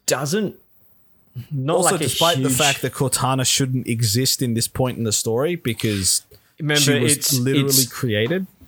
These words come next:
Speaker 1: it's not, yeah, she
Speaker 2: I
Speaker 1: was
Speaker 2: know,
Speaker 1: literally
Speaker 2: I know it's not
Speaker 1: created,
Speaker 2: canon.
Speaker 1: like,
Speaker 2: on Reach.
Speaker 1: Yeah.
Speaker 2: Cortana was created on Reach and handed
Speaker 1: Remember,
Speaker 2: to Noble
Speaker 1: this is not
Speaker 2: Six.
Speaker 1: canon because,
Speaker 2: Yeah.
Speaker 1: uh, main fact being, like, they found the Halo rings,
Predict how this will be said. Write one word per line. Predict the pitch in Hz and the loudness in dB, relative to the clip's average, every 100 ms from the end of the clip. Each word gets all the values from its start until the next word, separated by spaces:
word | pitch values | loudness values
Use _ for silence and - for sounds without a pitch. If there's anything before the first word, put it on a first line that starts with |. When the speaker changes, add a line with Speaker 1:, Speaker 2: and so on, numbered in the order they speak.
| _ _ | _ _
Speaker 1:
it's | 139 127 - 127 | -4 -2 -4 -2
not, | 123 120 123 120 135 | 0 0 0 -2 -2
yeah, | 113 | 0
she | 113 | 2
Speaker 2:
I | 127 | 2
Speaker 1:
was | 131 | 2
Speaker 2:
know, | |
Speaker 1:
literally | 123 110 | 2 2
Speaker 2:
I | 117 | 0
know | 113 | 0
it's | 110 127 | 2 2
not | 127 | 2
Speaker 1:
created, | 127 | 0
Speaker 2:
canon. | 87 87 | 0 0
Speaker 1:
like, | 117 110 - - _ _ _ - | 0 -2 -6 -16 _ _ _ -4
Speaker 2:
on | 110 110 | -2 0
Reach. | 101 98 78 - - - _ - | 0 -2 0 -2 -4 -8 _ -6
Speaker 1:
Yeah. | 127 104 | -2 0
Speaker 2:
Cortana | 117 104 120 120 113 | 0 0 0 0 -2
was | 113 | -4
created | - 123 113 | 0 0 0
on | 80 110 104 | 0 -2 -2
Reach | 104 101 - | -2 0 0
and | 87 | -2
handed | - - | 0 0
Speaker 1:
Remember, | 143 156 | 0 0
Speaker 2:
to | 147 | 0
Noble | 160 | 0
Speaker 1:
this | 151 | 0
is | 147 147 | 0 2
not | 156 | 2
Speaker 2:
Six. | - | 2
Speaker 1:
canon | 151 127 113 | 2 0 -2
because, | 120 - 143 127 131 120 90 | -4 -2 0 0 -2 -4 -2
Speaker 2:
Yeah. | 73 - _ _ _ _ | -2 -4 _ _ _ _
Speaker 1:
uh, | 143 131 135 131 127 123 _ _ _ _ _ | -4 -2 0 -2 -4 -10 _ _ _ _ _
main | 147 151 170 | -2 -2 -2
fact | - 175 185 - - 131 | -2 -2 -2 -6 -18 -6
being, | 143 135 139 139 170 - | -2 0 0 -2 -6 -6
like, | - 131 127 - - | -2 -2 -2 -8 -4
they | 127 127 | -2 -2
found | - 127 143 190 202 | -2 0 0 -2 -2
the | 135 | -4
Halo | - 143 156 170 | -2 -2 0 0
rings, | 156 165 208 277 285 - - | 0 -2 -4 -6 -4 -4 -6